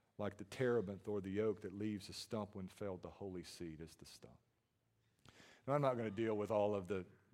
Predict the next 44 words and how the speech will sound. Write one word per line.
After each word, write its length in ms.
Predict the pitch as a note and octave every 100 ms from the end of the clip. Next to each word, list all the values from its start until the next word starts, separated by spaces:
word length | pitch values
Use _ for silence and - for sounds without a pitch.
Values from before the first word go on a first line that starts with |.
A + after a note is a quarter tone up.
| F#2 -
finer 320 | - A#2 G#2+ F#2
details 600 | F#2 G#2 G#2 G2 F#2+ G2
of 100 | F2+
verses 420 | G2+ F#2+ G2 F2+
nine 340 | G2 G2 G2
through 180 | F#2 F2+
thirteen 540 | - F#2 D#2+ G#2 F#2+
here. 360 | E2 D#2 C2+ C#2+ - - - - _
The 80 | A#2
point 360 | - D#3 D3+
in 200 | B2+ A2+ G#2+
reading 520 | B2 A2+ D3 D3 B2+ G2+
that 400 | F2+ F2+ F#2+ G2+
is, 240 | A2 - -
is 200 | A2+ G#2+
that 180 | B2 A2
you 220 | A#2+ D#3+
would 120 | D3
make 220 | B2 B2
a 60 | G#2+
mental 340 | F#2+ A#2+ A2+
note 480 | G2+ A#2+ F#2+ D#2+ E2+ _ _ _ _ - _ _ _ - -
that 160 | B2
contrary 400 | A2+ F#3+ F3 D#3+
to 80 | C3
the 80 | A#2+
way 180 | B2 B2+
we 200 | B2 A#2+
often 340 | A#2+ A#2+ G2 -
think 220 | F#3 G3
about 320 | A#2+ G2+ F#2+ F#2+
these 200 | G#2 F#2+
verses, 580 | A#2 C3+ - F#2 F2+ -
this 180 | F3
is 140 | A#3+ D3
not 260 | D3 D3+
a 60 | D#3
call 560 | - - C3 B2 A2 G2+
on 160 | A2+
Isaiah's 600 | A2 G#2+ G2 A2+ G#2+ G2
life 280 | G#2+ G#2 G2
to 100 | -
go 320 | F#2 A2+ A2+ G2+
and, 180 | F2+